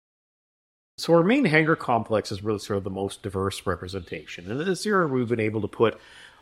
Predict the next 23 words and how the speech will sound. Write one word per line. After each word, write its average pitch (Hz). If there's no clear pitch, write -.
more 151
contemporary 117
things 95
inside 117
on 87
display 98
versus, 95
you 113
know, 92
most 101
of 107
the 98
rest 104
of 110
the 101
property, 87
which 95
is 92
largely 87
World 90
War 87
Two 98
era 82